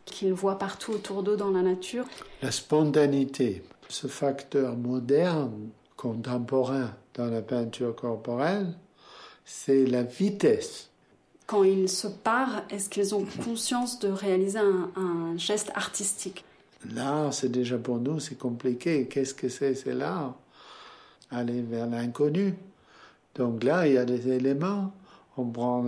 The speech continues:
Speaker 2: trois herbes, on prend deux fleurs, on prend un bout de liane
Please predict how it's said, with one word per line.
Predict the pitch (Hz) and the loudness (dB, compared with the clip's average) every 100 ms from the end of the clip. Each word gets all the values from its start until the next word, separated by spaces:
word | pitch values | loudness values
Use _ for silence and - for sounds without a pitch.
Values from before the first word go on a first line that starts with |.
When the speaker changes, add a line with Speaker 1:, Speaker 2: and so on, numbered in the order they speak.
| 120 120 | -2 -4
Speaker 2:
trois | - 117 123 123 | -6 0 2 4
herbes, | 143 170 175 156 151 | 2 2 -2 -4 -4
on | 135 | -8
prend | 127 135 | -4 -4
deux | 127 131 127 | -2 0 -2
fleurs, | 131 151 170 185 180 - - - - - - _ - | -2 -2 -2 -4 -8 -16 -20 -20 -20 -20 -20 _ -8
on | 135 123 | -4 -2
prend | 123 127 131 127 127 | -2 -2 0 2 0
un | 127 123 127 | 0 0 -2
bout | 120 135 | -2 -2
de | 131 | 0
liane | 135 139 143 180 208 185 | 2 4 4 2 0 -2